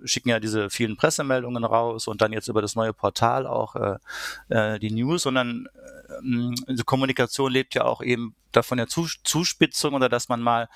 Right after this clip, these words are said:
eine Phase hat, wo man eben dramaturgisch sozusagen ein Highlight setzt, um wirklich Aufmerksamkeit zu erzeugen. Und deswegen haben wir das verdichtet, ähm, also erstmal diese Kommunikationsziele grundsätzlich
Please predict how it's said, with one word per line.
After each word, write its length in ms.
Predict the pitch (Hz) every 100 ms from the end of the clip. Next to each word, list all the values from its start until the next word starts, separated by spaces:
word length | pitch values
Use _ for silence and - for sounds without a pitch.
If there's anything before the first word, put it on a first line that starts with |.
| - - -
eine 80 | 113
Phase 420 | - 117 135 127
hat, 180 | 123 123
wo 60 |
man 200 | 120 113
eben 340 | 117 117 117 113 120
dramaturgisch 580 | 113 120 113 139 135 123
sozusagen 520 | 127 123 120 117 110
ein 100 | 107
Highlight 400 | 113 151 151 -
setzt, 380 | 160 160 - - - - -
um 160 | 113 117
wirklich 260 | 123 156
Aufmerksamkeit 800 | - 135 147 139 139 135 135 131
zu 120 | - 131
erzeugen. 520 | 123 - 127 135 131
Und 160 | 117
deswegen 380 | 127 135 151 135
haben 100 | 127
wir 60 | 123
das 160 | 123
verdichtet, 720 | - 120 - 151 - 196 - - - - - -
ähm, 300 | 127 127 127
also 260 | 120 117 120
erstmal 340 | - 131 127
diese 160 | 113 113
Kommunikationsziele 880 | - 120 120 113 - 143 - 135 117
grundsätzlich 680 | 117 104 143 - 185 -